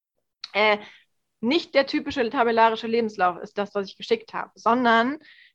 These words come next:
das, was normalerweise im Anschreiben stehen würde, also wer bin ich, warum bin ich so toll, das habe ich halt in dieses Kurzprofil mit reingebracht.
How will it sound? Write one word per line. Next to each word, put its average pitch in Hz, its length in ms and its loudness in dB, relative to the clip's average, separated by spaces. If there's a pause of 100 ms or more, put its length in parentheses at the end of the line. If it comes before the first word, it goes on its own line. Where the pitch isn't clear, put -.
das, 302 240 4
was 302 160 0
normalerweise 233 520 2
im 196 80 -8
Anschreiben 196 500 -2
stehen 185 280 -8
würde, 185 280 -8
also 175 300 -10
wer 190 100 0
bin 208 180 0
ich, - 260 -6
warum 185 180 -6
bin 185 100 -8
ich 185 100 -12
so - 80 -18
toll, 269 420 2 (640)
das 233 200 2
habe 254 140 2
ich 247 120 -10
halt 233 180 0
in 226 60 -4
dieses 208 220 -6
Kurzprofil 208 560 -8
mit 180 160 -14
reingebracht. - 560 -18